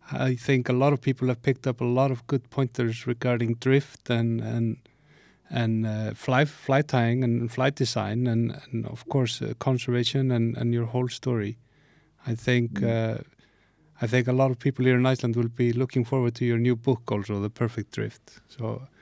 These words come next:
Speaker 2: Mm-hmm.
Speaker 1: let, let us know when that comes out, 'cause it's, I will definitely be picking it up.
Speaker 2: Yeah, that's good. No, and I, and I hope that,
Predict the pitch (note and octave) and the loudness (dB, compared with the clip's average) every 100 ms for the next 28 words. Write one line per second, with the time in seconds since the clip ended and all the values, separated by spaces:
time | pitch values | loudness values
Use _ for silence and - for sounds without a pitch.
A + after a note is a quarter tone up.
0 | G#3 - B2+ - _ _ _ _ _ _ | -12 -8 -8 -10 _ _ _ _ _ _
1 | C3 C3 C3 D3 D#3 D#3 B2+ D#3 D3+ C#3 | 2 2 4 4 4 2 4 6 8 8
2 | C3 C3+ - - B2+ A#2 B2+ G#2 G2+ - | 6 4 2 4 4 4 2 0 -2 -12
3 | - - _ _ - A2 A#2+ A#2 - - | -20 -20 _ _ -10 -6 -6 -8 -12 -6
4 | C3 B2 B2+ C3+ - A#2 B2+ A#2 A#2 B2+ | -4 -4 -2 -4 -4 -4 -2 -2 -2 -2
5 | A#2 G#2+ G#2+ G#2 G#2 _ _ _ _ _ | 0 0 -2 -4 -8 _ _ _ _ _
6 | _ _ _ _ - - - C#3 C#3 C#3 | _ _ _ _ -20 -10 -2 -2 0 4
7 | C#3+ C#3 - _ _ _ C3 A#2+ - _ | 4 4 0 _ _ _ 0 0 -4 _
8 | _ D3+ B2 B2 D#3 D3 C#3 C3+ D3+ D#3+ | _ 4 4 6 8 8 8 6 6 6
9 | D#3+ E3+ F#3 - C3 B2 | 8 6 4 2 2 2